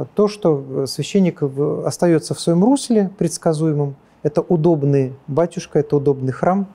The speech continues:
И всё, и больше меня не трогайте. Н-, ну, а там, где удастся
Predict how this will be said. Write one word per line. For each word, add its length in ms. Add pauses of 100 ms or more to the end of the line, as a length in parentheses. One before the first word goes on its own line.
(680)
И 100
всё, 220
и 20
больше 340
меня 140
не 100
трогайте. 520 (540)
Н-, 440
ну, 180
а 60
там, 360
где 180
удастся 840